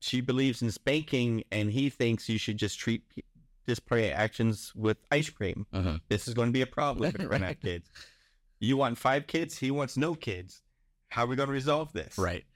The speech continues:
Speaker 2: Well, and I, I think that that's where Gen Z can actually, can actually accelerate, right? The, with their movements in, like, self-help and going to get counseling, regardless if you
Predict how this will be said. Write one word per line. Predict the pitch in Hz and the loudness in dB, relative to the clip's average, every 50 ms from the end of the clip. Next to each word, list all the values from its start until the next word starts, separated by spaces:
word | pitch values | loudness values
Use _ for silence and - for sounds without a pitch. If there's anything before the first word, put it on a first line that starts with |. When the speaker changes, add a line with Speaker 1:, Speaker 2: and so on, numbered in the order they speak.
| _ _ _ _ - | _ _ _ _ 0
Speaker 2:
Well, | 151 165 165 | 2 2 2
and | 160 156 156 | 2 2 0
I, | 156 151 - - | 0 -2 -2 -2
I | 151 147 | -2 -2
think | - - 175 175 - | 0 0 -2 0 0
that | - 139 120 | -2 -2 0
that's | - 110 110 - - | 0 0 -2 -2 -2
where | 117 117 107 | -2 -2 0
Gen | 92 113 107 107 92 | 0 0 2 2 0
Z | 92 101 101 92 | 0 0 -2 0
can | - 95 92 | 0 0 0
actually, | 92 90 - - 101 98 90 87 85 82 82 82 - _ _ - - _ _ _ _ _ - - - - _ - | 0 0 -2 -2 0 0 2 2 0 0 -2 -4 -8 _ _ -20 -20 _ _ _ _ _ -8 -8 -8 -10 _ -4
can | - 117 98 - | 0 0 0 2
actually | - 82 87 90 - - 107 101 98 95 92 92 92 - - | 2 0 -2 -2 -2 -2 -2 0 0 2 2 0 0 -2 -4
accelerate, | 78 - - - - 98 104 110 117 120 127 135 131 - _ - | -4 -6 -2 0 0 0 2 2 2 2 2 0 -2 -4 _ -2
right? | 110 107 117 131 - _ _ _ _ _ _ - | 0 2 2 0 -2 _ _ _ _ _ _ -4
The, | 120 104 | -2 0
with | 90 101 117 120 - - - | 2 2 2 2 0 -2 -2
their | 120 113 113 107 107 107 101 101 98 80 - - - - | 0 0 2 2 2 2 2 0 -2 -4 -8 -14 -10 -4
movements | - 101 101 107 104 92 85 101 101 95 92 - - | 0 0 2 2 0 0 0 0 0 0 0 -2 -2
in, | 92 95 95 95 95 92 90 90 85 - _ _ _ _ | 0 0 2 2 2 4 2 2 0 -2 _ _ _ _
like, | - 92 87 - - - _ _ | 0 0 0 0 -2 -8 _ _
self-help | - - - - 107 101 - - - 104 98 95 92 85 - | -8 -4 0 0 0 0 -2 -2 -2 -2 0 0 0 0 0
and | 95 92 87 80 | 2 2 2 2
going | - 98 104 104 101 | 2 2 2 2 2
to | 98 95 | 2 2
get | 92 - | 0 -2
counseling, | - - 101 95 92 - - 98 95 95 92 90 90 78 | -2 -2 -2 0 0 0 0 0 2 2 0 0 -2 -2
regardless | 92 85 - 98 98 92 98 92 - - | 0 0 2 2 2 2 0 -2 0 0
if | 95 87 - - | -2 -2 -2 -2
you | 95 95 90 90 87 87 | -2 -2 0 -2 -4 -6